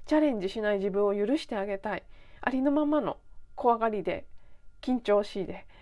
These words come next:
ねえ、なんかもうそんな大それたことはできませんっていう自分を許して、ダメでもいい、何のチャレンジもしないで平凡に生きて、ただ、ただそうやって生きてる、守りに入って生きてる、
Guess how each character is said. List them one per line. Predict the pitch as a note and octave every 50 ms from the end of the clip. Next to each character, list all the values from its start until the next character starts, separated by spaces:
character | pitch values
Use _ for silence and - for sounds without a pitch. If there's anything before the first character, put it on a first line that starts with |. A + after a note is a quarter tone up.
| - - - - - - - -
ね | - C4+ C#4 C#4
え、 |
な | A3+ A#3 C4
ん | C4
か | A#3 - G#3+ G3+
も | G3 F#3 F#3 F#3 F3 F3+
う |
そ | F#3+ - B3
ん | C#4+ D4 D4
な | D4 D#4 C#4+ C#4
大 | - - - C4 C4+ B3+
そ | - D4+
れ | D4 C#4
た | - G#3
こ | - F#3+
と | F#3 -
は | F3 F#3+
で | A3+ A#3
き | - D#4
ま | D#4+ E4+ E4+
せ | D#4+ E4+ E4+
ん | D#4+ C4
っ |
て | - - D#3
い | D#3+ - - -
う | F#3+ F#3+ - - - - - - - - - - - - - - - - - - - - - - - - - - - - - - - - - - -
自 | - A#3 G3+
分 | G3+ G#3+ A3 A3 A3+
を | A#3 A3+ A3+ - - - - - -
許 | A3+ B3 C#4 D4+
し | D4+ - -
て、 | - F#3 - - - - - - - - - - - - - - - - -
ダ | - B3 B3+
メ | C#4 E4 E4+
で | E4 G3+
も | G#3+ G#3 F#3+ G#3
い | A3+ G#3
い、 | - - -
何 | - B3 D4 E4 E4+ F4+
の | F4+ F4
チ | F4 E4+
ャ | E4
レ | D#4+ C4+
ン | G#3+
ジ | A3
も | G3 F#3+ G3+
し | - - A3
な | G#3+ A3 G#3
い | G3+
で | A3+
平 | A3 - C#4+ C#4+
凡 | A3+ C4+ C#4 C#4
に | C4+ C4 C4+ C#4
生 | C#4 -
き | -
て、 | - - - - - - - - - - - -
た | - F#4+ F#4+
だ、 | D#4+ G#3+ - - - - - - - - - - -
た | - D#4+ C4
だ | A3
そ | - - -
う | -
や | - -
っ | -
て | - - -
生 | A3+
き | A3 -
て | - - -
る、 | - C4+ -
守 | - A#3 A#3+ A#3+ C4+ C#4+ C#4
り | B3
に | G#3+
入 | A3 G#3+ G#3
っ | G#3
て | - - G3+ G3+
生 | -
き | -
て | - F#3+ F3+
る、 | - -